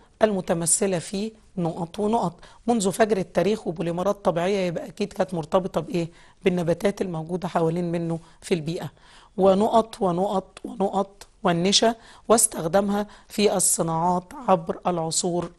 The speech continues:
المختلفة. يبقى الإنسان عرف منذ فجر التاريخ البوليمرات الطبيعية. زي إيه بوليمرات طبيعية؟ يلا نشوف مع بعض. الأخشاب، الصموغ النباتية،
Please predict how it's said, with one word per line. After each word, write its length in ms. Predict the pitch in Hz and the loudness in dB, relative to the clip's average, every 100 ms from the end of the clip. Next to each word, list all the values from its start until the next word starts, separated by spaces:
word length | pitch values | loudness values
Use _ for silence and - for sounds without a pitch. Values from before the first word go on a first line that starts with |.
| 202 | -2
المختلفة. 680 | 185 160 - 160 151 240 170 - - - | 0 -2 -2 -2 -2 -8 -14 -16 -20 2
يبقى 360 | 220 220 214 214 | 2 4 2 2
الإنسان 520 | 180 180 165 233 226 | -2 -2 0 2 2
عرف 360 | 190 202 185 180 | 2 0 0 0
منذ 340 | 180 196 165 | 0 -2 -2
فجر 240 | - 196 190 | -2 0 -2
التاريخ 460 | 165 - 170 190 | -6 -6 -4 -2
البوليمرات 680 | 190 165 156 147 156 190 190 - | -2 -2 -4 -2 2 2 2 0
الطبيعية. 840 | 208 214 - 226 220 202 175 147 156 - - - - | 0 0 2 2 2 0 0 -2 -8 -12 -20 -16 -2
زي 300 | 165 165 165 | 2 4 2
إيه 200 | 214 254 | 2 2
بوليمرات 560 | 240 220 202 208 208 | 2 0 0 0 0
طبيعية؟ 460 | 196 180 180 185 190 - - 190 | -2 2 2 0 -2 -8 -2 4
يلا 240 | 175 156 | 4 2
نشوف 320 | 151 202 - | -2 -6 -4
مع 160 | 202 190 | -2 0
بعض. 360 | 220 254 - - - - - - _ - | 0 0 -4 -20 -20 -20 -20 -20 _ 2
الأخشاب، 600 | 185 - - - 175 196 - - _ _ _ - | 2 2 0 2 4 2 -4 -20 _ _ _ -2
الصموغ 640 | 202 - 196 190 208 151 - | 0 2 0 2 2 0 -2
النباتية، 760 | 180 170 165 165 160 180 190 | -4 -2 -2 -4 0 0 0